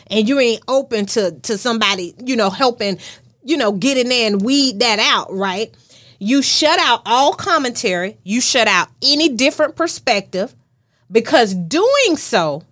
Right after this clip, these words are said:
if you were to say, "You know what, Stephanie might be on to something with what she said."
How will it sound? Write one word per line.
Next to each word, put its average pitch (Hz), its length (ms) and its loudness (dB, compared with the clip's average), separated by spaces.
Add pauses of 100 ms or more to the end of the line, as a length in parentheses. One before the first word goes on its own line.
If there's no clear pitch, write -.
(120)
if 523 280 0
you 480 220 2
were 294 160 2
to 269 80 -2
say, 226 260 0
"You 285 160 -2
know 294 180 0
what, 285 220 -2
Stephanie 339 460 -4
might 226 460 -4
be 233 200 -6
on 202 320 -2
to 175 100 -10
something 160 420 -4
with 139 100 0
what 165 180 -4
she - 180 -6
said." 156 440 -6